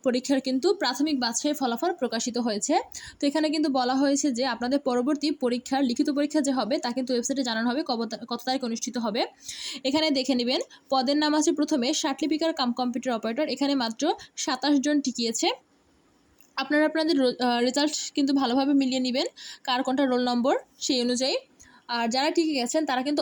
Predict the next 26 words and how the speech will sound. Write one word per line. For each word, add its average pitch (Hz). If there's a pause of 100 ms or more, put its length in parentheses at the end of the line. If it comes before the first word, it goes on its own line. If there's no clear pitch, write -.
অবশ্যই 285
লিখিত 330
পরীক্ষার 294
জন্য 294
খুব 302
ভালোভাবে 254
প্রিপারেশন 285
নেওয়া 262
শুরু 262
করেন, 247
কারণ 262
মোটামুটি 262
কিন্তু 294
অনেকে 254
টিকেছে, 220 (360)
তো -
আপনাদের 262
কম্পিটিশন 277
কিন্তু 285 (140)
অনেক 240
হার্ড 180
হবে। 175 (520)
এরপরে 262 (300)
দ্বিতীয় 277
নম্বরে 311
আছে 285